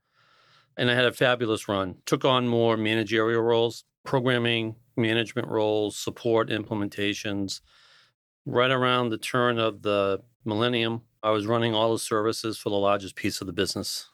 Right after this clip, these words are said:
here just across the river in Boston. Had, uh, technical services, which back in the day before the internet, we hosted our customers' software or hardware in our data center. So that was a lot of fun. G E Healthcare came along, bought the company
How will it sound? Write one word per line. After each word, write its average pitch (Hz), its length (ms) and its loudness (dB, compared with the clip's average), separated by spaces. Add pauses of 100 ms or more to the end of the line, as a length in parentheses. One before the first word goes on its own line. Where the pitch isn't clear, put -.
(100)
here 107 240 2
just - 200 -6
across 101 380 -2
the 98 60 -10
river 95 260 -2
in 90 80 -2
Boston. 92 520 -2 (400)
Had, 110 440 0
uh, 101 480 2
technical 123 440 -2
services, 113 760 0
which 104 320 -4
back 104 260 0
in 110 60 -2
the 104 80 0
day 101 220 0
before 101 420 -2
the 95 160 -2
internet, 101 480 -2
we 101 160 0
hosted 104 400 -2
our 98 140 2
customers' 95 840 -4
software 110 600 -2 (580)
or 117 220 4
hardware 104 420 2
in 98 80 -2
our 95 180 0 (140)
data 98 240 0
center. 98 280 -2
So 98 160 -4
that 98 120 2
was 92 100 -4
a 95 60 -2
lot 90 160 -2
of 90 80 -6
fun. 90 280 -6 (540)
G 123 240 2
E 110 40 0
Healthcare 127 440 2
came 131 200 0
along, 123 320 2
bought 117 200 2
the 123 60 -8
company 127 600 -4